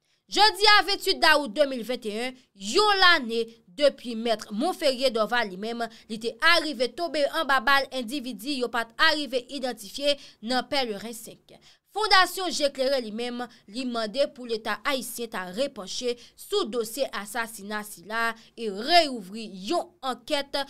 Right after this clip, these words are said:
ansanm avèk kolaborasyon kominote entènasyonal la, yon manyè pou yo ka jwenn tout koupab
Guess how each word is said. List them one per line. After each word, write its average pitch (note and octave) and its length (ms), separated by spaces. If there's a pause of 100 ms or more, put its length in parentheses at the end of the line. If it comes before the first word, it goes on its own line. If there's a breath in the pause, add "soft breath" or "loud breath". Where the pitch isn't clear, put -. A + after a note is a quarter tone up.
(180 loud breath)
ansanm F4 440
avèk C4+ 320
kolaborasyon A3+ 800
kominote A#3+ 580
entènasyonal G3+ 840
la, B3 160 (240 loud breath)
yon F4+ 560
manyè A#3+ 460 (180 loud breath)
pou F#4+ 240
yo - 80
ka G#3+ 240
jwenn G3 320
tout F4 300
koupab F3+ 720